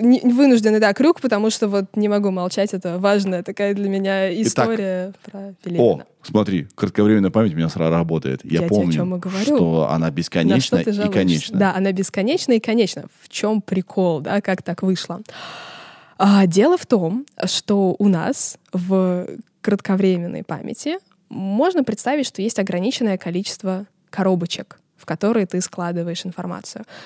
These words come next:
Speaker 1: Вот представь, что тебе нужно запомнить номер мобильного телефона. Как ты его будешь запоминать?
Speaker 2: Ассоциациями.
Speaker 1: Круто. А если, например, вот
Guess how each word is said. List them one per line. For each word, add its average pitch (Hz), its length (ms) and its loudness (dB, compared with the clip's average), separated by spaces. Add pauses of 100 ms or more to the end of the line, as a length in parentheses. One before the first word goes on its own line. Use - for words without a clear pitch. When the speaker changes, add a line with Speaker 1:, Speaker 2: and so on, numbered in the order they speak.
(100)
Speaker 1:
Вот 185 140 -4
представь, 269 300 0
что 254 100 -4
тебе 208 220 -2
нужно 214 220 0
запомнить 254 480 -2
номер 226 260 0
мобильного 190 440 0
телефона. 175 640 -4 (460)
Как 233 160 -2
ты 196 100 -6
его 180 100 -4
будешь 175 320 -6
запоминать? 175 680 -8 (760)
Speaker 2:
Ассоциациями. 110 720 0 (400)
Speaker 1:
Круто. 208 480 4
А 180 100 -2
если, 220 520 0
например, 202 420 -2
вот 185 120 -4